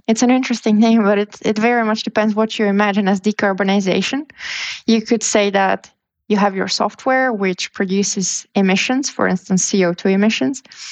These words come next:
and then you just purchase some credits and offset these emissions,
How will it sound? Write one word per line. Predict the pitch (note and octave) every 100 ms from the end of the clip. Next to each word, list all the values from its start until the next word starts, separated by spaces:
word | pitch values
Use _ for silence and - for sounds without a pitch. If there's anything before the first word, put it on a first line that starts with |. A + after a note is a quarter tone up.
| - - - - -
and | G#3+ G#3
then | G#3 G#3
you | G3+ F#3 F#3+ F#3 F3+
just | F#3 F#3 - - - - _ _ _ _ _ _ _ _ -
purchase | G#3+ G#3 - F#3+
some | - - F#3 F3+ F3+ F3 F#3 _
credits | - G#3 F#3+ G3 F#3+
and | G3 -
offset | A3+ - - - - -
these | F#3+ F3+ G#3
emissions, | F#3+ G3+ - - A3